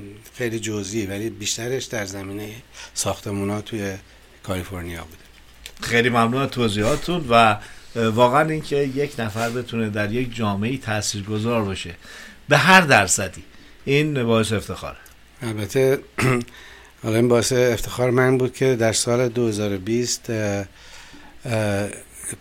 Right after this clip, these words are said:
Speaker 1: استیت کالیفرنیا به من یه اووردی داد که بهش می‌گن لایف تایم اچیومنت اوورد، که الان در تمام تاریخ انرژی کامیشن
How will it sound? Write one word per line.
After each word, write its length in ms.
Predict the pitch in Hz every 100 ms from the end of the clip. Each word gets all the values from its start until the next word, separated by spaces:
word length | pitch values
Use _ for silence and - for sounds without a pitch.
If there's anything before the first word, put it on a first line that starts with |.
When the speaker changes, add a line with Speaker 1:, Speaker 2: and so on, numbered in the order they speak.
| -
Speaker 1:
استیت 360 | 104 120 107
کالیفرنیا 840 | 117 117 101 - 110 104 107 113 120
به 160 | 117
من 220 | 110 113
یه 120 | 120 117
اووردی 440 | 104 104 117 127
داد 220 | 120 113
که 360 | - 123 120 110
بهش 240 | 110 107 117
می‌گن 160 | 113
لایف 380 | 110 110 113 98
تایم 240 | 113 104
اچیومنت 480 | 98 - 107 95 95
اوورد، 280 | 87 85 80 - - - - - - - -
که 480 | - 107 107 104 101 104
الان 340 | 107 107 110
در 220 | 110 104
تمام 400 | 101 - 113 110
تاریخ 440 | 117 117 107 104 -
انرژی 680 | 117 110 110 110 110 104 98
کامیشن 720 | - 104 101 - 123 131 127